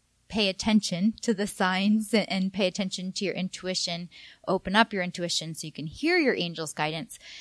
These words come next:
you will be on the right path of fulfilling these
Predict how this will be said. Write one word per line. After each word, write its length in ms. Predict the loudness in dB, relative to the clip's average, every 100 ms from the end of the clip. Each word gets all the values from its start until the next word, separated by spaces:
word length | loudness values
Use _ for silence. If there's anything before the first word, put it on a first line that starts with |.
| -18 -12
you 180 | -6 0
will 160 | 4 4
be 380 | 2 -4 -4 -2
on 320 | -2 -2 -4
the 160 | -4 -4
right 320 | -4 -6 -6 -4
path 600 | -4 0 2 0 -4 -16 -4
of 420 | 0 0 -2 -8 -20 _
fulfilling 840 | _ -12 -10 -2 0 0 -2 -6 -10 -18
these 400 | -12 -8 -6 -8